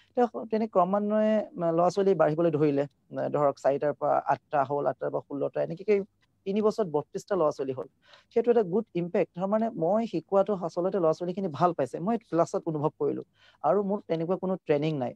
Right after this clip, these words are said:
মণ্টেছৰী training নাই। মোৰ মনে যি বিচাৰে, ভাল লগা বস্তুটো,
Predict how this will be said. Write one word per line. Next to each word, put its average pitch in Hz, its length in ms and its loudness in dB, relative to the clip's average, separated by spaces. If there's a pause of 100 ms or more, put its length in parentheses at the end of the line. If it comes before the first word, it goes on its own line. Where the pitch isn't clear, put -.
মণ্টেছৰী 151 400 -2
training 139 360 -6
নাই। 147 120 -4 (480)
মোৰ 214 140 0
মনে 160 340 0
যি 165 200 -2
বিচাৰে, 135 440 -2 (160)
ভাল 160 200 2
লগা 151 200 4
বস্তুটো, 135 300 -4